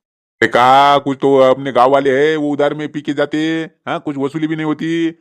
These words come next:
एक तो गन्ने का भी रेट ब-, बढ़ गया है, गन्ने भी महंगे लाने पड़ते, हाँ? नहीं वो अपने को नहीं होना काम पे, हाँ? दूसरी तरफ देखो ना तुम।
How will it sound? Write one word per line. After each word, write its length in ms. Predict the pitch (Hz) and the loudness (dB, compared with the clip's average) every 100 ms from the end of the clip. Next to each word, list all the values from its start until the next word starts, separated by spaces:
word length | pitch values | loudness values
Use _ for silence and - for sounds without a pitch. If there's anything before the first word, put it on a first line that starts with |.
| _ - | _ -14
एक 120 | 127 | -10
तो 60 | 147 | -6
गन्ने 240 | 131 143 | -4 -4
का 80 | 151 | -4
भी 120 | 151 | -4
रेट 200 | 151 156 | -2 -4
ब-, 140 | 143 147 | -2 0
बढ़ 140 | 147 | 0
गया 180 | 151 156 | 0 0
है, 260 | 151 160 143 | 0 0 -4
गन्ने 220 | 139 147 | -8 -8
भी 120 | 151 | -10
महंगे 340 | 143 143 147 151 | -10 -12 -10 -6
लाने 220 | 147 143 | -6 -6
पड़ते, 260 | 143 135 156 160 160 _ _ _ 127 | -12 -8 -6 -6 -10 _ _ _ -14
हाँ? 200 | 190 247 _ _ _ | -14 -16 _ _ _
नहीं 120 | 120 | -14
वो 100 | 151 | -6
अपने 260 | 147 147 160 | -4 -4 -8
को 80 | 165 | -8
नहीं 120 | 160 | -6
होना 140 | 156 | -8
काम 200 | 156 143 | -4 -6
पे, 160 | 131 147 | -6 -10
हाँ? 540 | 185 294 - _ - 139 | -8 -10 -16 _ -16 -12
दूसरी 200 | 156 190 | -10 -6
तरफ 140 | 190 | -6
देखो 200 | 175 180 | -4 -6
ना 80 | 175 | -4
तुम। 440 | 165 160 160 160 | -2 -2 -4 -10